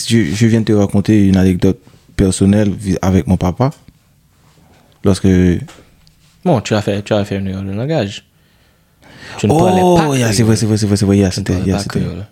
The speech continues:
Speaker 1: c'était,
Speaker 2: Ouais.
Speaker 1: c'était, c'était une erreur de vo-, de vocabulaire.
Speaker 2: Ouais.
Speaker 1: Voilà, voilà, voilà.
Speaker 2: Lapsus.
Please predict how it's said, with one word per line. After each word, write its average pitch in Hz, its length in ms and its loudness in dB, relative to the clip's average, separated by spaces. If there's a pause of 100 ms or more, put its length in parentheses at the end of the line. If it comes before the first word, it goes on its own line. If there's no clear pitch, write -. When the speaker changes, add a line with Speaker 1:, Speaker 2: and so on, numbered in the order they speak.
(120)
Speaker 1:
c'était, - 240 -10
Speaker 2:
Ouais. - 100 -8
Speaker 1:
c'était, - 200 -6
c'était - 220 -2
une 98 120 6
erreur 101 360 2
de 101 80 4
vo-, 95 300 0
de 92 200 -2 (140)
vocabulaire. 110 500 2 (240)
Speaker 2:
Ouais. 110 60 -12 (220)
Speaker 1:
Voilà, - 380 -4
voilà, 50 160 -2
voilà. 50 160 -2
Speaker 2:
Lapsus. - 360 -12